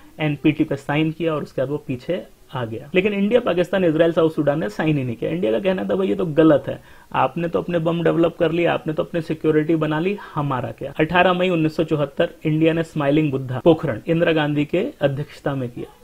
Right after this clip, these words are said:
यानी इंडिया ने अपना पहला न्यूक्लियर बम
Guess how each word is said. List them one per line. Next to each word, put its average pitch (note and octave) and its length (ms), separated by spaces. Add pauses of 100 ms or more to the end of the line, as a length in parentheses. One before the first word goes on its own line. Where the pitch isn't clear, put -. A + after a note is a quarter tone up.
(260)
यानी D#3 220
इंडिया F3 460
ने F#3 120
अपना E3+ 300
पहला E3 720 (160)
न्यूक्लियर D3+ 420
बम D#3+ 260